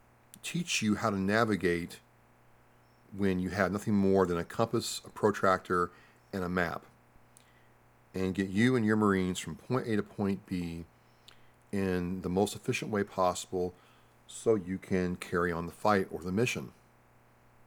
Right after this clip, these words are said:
And it's not,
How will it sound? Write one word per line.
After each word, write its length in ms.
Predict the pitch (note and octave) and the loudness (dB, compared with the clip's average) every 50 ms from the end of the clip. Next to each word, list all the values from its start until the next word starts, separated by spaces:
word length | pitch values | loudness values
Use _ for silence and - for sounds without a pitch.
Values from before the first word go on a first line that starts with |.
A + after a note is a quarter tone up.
| _ _ _ _ _ _ - _ _ _ - _ _ - _ _ _ _ _ _ _ _ _ | _ _ _ _ _ _ -20 _ _ _ -20 _ _ -20 _ _ _ _ _ _ _ _ _
And 640 | - G#2+ G2+ F#2+ F#2+ F#2+ F#2+ F#2 G2 F#2+ F#2 F#2 F#2+ - _ _ _ _ _ _ - - - - | -4 -2 0 0 2 2 2 2 0 0 -2 -4 -8 -10 _ _ _ _ _ _ -20 -20 -12 -6
it's 240 | - A2+ G#2 - - | -4 -4 -4 -2 0
not, 540 | G#2+ G#2 G2+ G#2+ A#2 A#2+ B2+ C#3 - - - | 2 4 6 6 6 4 2 0 -4 -10 -10